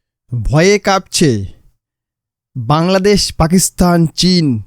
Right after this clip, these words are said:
সেই সঙ্গে আমেরিকা। ভারতকে প্যাচে ফেলতে গিয়ে নিজেই প্যাচে পড়ে গেছে আমেরিকা। তাই তারা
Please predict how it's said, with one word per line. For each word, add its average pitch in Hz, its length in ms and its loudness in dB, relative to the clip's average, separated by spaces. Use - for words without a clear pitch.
সেই 156 200 0
সঙ্গে 156 300 0
আমেরিকা। 131 500 -2
ভারতকে 220 540 -2
প্যাচে 247 300 0
ফেলতে 240 380 0
গিয়ে 151 400 0
নিজেই 196 480 2
প্যাচে 185 300 0
পড়ে 185 260 2
গেছে 120 440 -2
আমেরিকা। 143 540 0
তাই 220 240 2
তারা 151 420 0